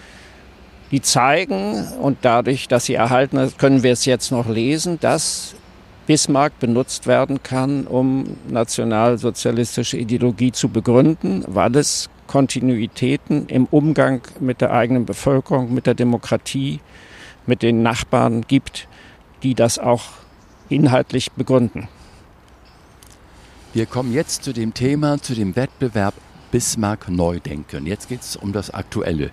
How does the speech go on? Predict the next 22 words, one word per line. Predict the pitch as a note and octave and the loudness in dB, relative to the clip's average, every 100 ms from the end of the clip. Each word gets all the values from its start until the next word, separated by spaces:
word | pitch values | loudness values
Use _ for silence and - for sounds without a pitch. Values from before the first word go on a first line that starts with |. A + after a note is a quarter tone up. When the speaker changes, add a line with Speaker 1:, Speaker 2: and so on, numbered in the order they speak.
| - - - - - - - - - - - - - | -12 -20 -20 -20 -20 -20 -20 -20 -20 -20 -20 -16 -2
Speaker 2:
Das | A2+ - | -2 0
Denkmal | C3+ - A2+ G#2 | -2 0 -6 -6
strahlt, | - - F#2 G2 F3+ - | -8 -6 -2 -2 -4 -6
es | A#2+ - | -8 -8
wurde | A2+ G#2 | -8 -6
saniert | F#2 F2+ F2 G2 D#3+ | -2 -2 0 -2 -4
für | - | -6
Millionen. | G2+ G2 E2+ F2+ A#2 A#2 A#2+ | -2 -2 -2 -4 -4 -6 -6
Und | G#2 G#2 | -8 -8
wie | A#2 | -12
kam's | A#2 A#2 A#2+ | -12 -14 -14
dazu? | F2+ E2 - | -16 -16 -16
Das | E2+ E2 | -16 -14
war | G2+ | -8
ja | G2 | -4
wohl | G#2+ | -2
der | G2 - | 0 0
Ausgangspunkt | - - C#2 - - D#2 | 0 -2 -8 -8 -8 -6
für | - | -4
diesen | F2+ G#2+ | -4 -4
Wettbewerb, | G#2 - D#2 - - - | -6 -8 -10 -14 -14 -10
oder? | D#2+ | -10